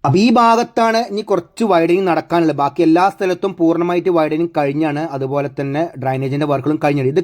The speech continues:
കഴിഞ്ഞിട്ട് പിന്നീട് എടമുട്ടം ജംഗ്ഷനെ വരുന്നത് കേട്ടോ. അപ്പോൾ ഈ സ്കൂൾ കഴിഞ്ഞിട്ട് കണ്ട നിങ്ങൾ ആറുവരിപ്പാതയുടെ വീതിയുള്ള വൈഡനിങ് പൂർത്തീകരിച്ചിട്ടുണ്ട്. അപ്പോൾ ഇവിടെയൊക്കെ ആർ ഇ പാനലിൻ്റെ വർക്ക് വന്നിട്ടുണ്ട്. ഇവിടെയൊക്കെ സർവീസ് റോഡ് ഉണ്ട്. ഇവിടെയൊക്കെ നിലവിലെ ദേശീയപാതയിൽ കൂടി തന്നെ ഇപ്പോഴും വാഹനം കടന്നു പോകുന്നത്. അപ്പോൾ ഇതാണ് എടമുട്ടം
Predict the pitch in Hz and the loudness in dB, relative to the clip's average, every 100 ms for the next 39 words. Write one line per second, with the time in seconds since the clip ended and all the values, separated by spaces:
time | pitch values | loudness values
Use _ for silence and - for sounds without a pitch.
0 | 175 160 170 170 156 151 160 151 131 139 | 2 2 2 0 -2 -2 -2 -4 -6 -6
1 | 147 160 143 131 127 143 139 127 117 117 | -4 -2 -2 -4 -2 0 0 -2 -2 -4
2 | 95 _ _ _ 117 147 - 190 214 202 | -6 _ _ _ -2 -2 0 2 2 4
3 | 190 190 202 214 190 190 185 220 - 151 | 4 4 2 2 2 0 2 0 0 0
4 | 160 165 170 165 170 170 160 165 165 151 | 2 2 2 2 2 2 4 2 2 0
5 | 151 160 151 147 - 143 156 160 143 156 | 0 -4 -4 -4 -2 -2 -2 -2 0 0
6 | 175 _ _ - - 151 175 196 220 214 | -2 _ _ -8 -2 2 0 0 0 0
7 | 175 170 175 180 190 190 202 180 165 156 | 2 2 2 2 0 0 -2 0 0 -2
8 | - 185 165 165 160 170 156 190 151 147 | -2 0 0 -2 -2 0 0 -2 -4 -8
9 | 160 151 139 151 151 165 160 156 165 143 | -4 -4 0 -2 0 0 0 -2 -2 -4
10 | 147 143 139 151 147 139 147 131 143 147 | -6 -4 -2 -2 -2 -2 -4 -2 -2 -2
11 | 147 143 151 147 151 139 135 143 143 131 | -4 -4 -6 -4 -2 -2 -2 -4 -2 -2
12 | 147 147 131 156 - _ _ - 147 190 | -2 -2 0 -4 -6 _ _ -2 0 2
13 | 208 220 240 156 160 170 185 | 2 0 -2 -2 0 0 -2